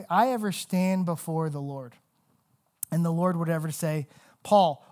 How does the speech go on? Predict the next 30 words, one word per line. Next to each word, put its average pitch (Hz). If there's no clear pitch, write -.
why 214
should 254
I 196
reward 180
you 190
or 175
award 160
you 170
for 165
anything?" 156
He 175
would 175
just 165
say, 156
"Church -
of 151
Philippi." 135
I 233
pray 190
that 160
you 208
and 170
I 175
would 165
stand 175
before 170
the 156
Lord 156
one 165
day, 170